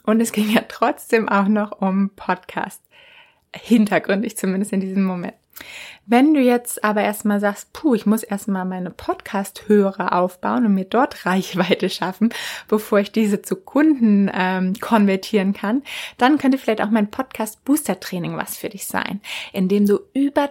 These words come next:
dreißig Tipps und Methoden bekommst, wie du mehr Hörer für deinen Podcast gewinnst. Dafür kannst du einfach mal auf podcastmarketing punkt I O slash booster vorbeischauen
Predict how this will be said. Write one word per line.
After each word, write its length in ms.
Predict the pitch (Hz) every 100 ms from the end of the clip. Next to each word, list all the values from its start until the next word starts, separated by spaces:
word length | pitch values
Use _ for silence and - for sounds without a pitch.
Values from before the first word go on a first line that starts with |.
| -
dreißig 680 | - 185 208 269 - 247 -
Tipps 320 | - 285 -
und 80 | 202
Methoden 460 | 190 - 214 202
bekommst, 640 | 180 - - 190 269 - - - - -
wie 100 | 220
du 100 | 208
mehr 360 | 202 226 262 262 -
Hörer 320 | 220 233 214
für 140 | 208 208
deinen 360 | - 180 190 196
Podcast 640 | - - 208 - 160 -
gewinnst. 440 | - - - - - - - -
Dafür 260 | - 277 302
kannst 220 | 269 254
du 100 | -
einfach 260 | 320 - 247
mal 280 | 233 226 226
auf 280 | 190 202
podcastmarketing 1160 | - 277 - - 240 - 196 185 202 208 208 190
punkt 240 | - 190 180
I 140 | -
O 160 | 214 233
slash 560 | - - 180 - -
booster 320 | 285 349 -
vorbeischauen 1000 | 269 233 214 214 214 - 202 202 202 208